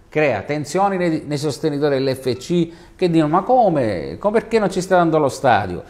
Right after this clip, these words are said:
Crezio-, eh, tensione negli altri sostenitori. Invece bastava dire: "Signore, la procedura è complessa,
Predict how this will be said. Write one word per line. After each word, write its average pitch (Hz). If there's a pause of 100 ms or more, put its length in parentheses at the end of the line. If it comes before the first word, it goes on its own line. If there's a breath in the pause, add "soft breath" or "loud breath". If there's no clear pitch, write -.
(380 loud breath)
Crezio-, 139
eh, 127
tensione 170
negli 147
altri 147
sostenitori. 135
Invece 202
bastava 226
dire: 139
"Signore, 170
la 165
procedura 208
è 127
complessa, 131